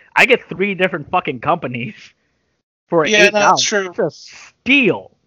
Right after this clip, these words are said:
Speaker 1: It's a steal if you wanna see what else is out there in Puro, in Puro.
Speaker 2: No,
Speaker 1: Uh,
Speaker 2: hundred percent.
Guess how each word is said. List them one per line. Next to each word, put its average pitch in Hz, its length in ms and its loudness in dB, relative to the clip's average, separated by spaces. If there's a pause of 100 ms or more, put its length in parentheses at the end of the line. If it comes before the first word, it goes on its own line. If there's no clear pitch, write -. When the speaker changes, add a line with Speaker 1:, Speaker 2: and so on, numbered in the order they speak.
(560)
Speaker 1:
It's 175 200 -2
a 240 40 -8
steal 214 280 0
if 190 60 -4
you 190 80 -8
wanna 185 200 -6
see 185 100 -6
what 170 160 0
else 160 240 2
is 151 140 -6
out 143 160 2
there 139 140 -4
in 127 120 -8
Puro, 139 340 -6
in 123 120 -6
Puro. 120 420 -6 (1500)
Speaker 2:
No, 214 140 2
Speaker 1:
Uh, 208 80 4
Speaker 2:
hundred 247 180 4
percent. 185 460 -2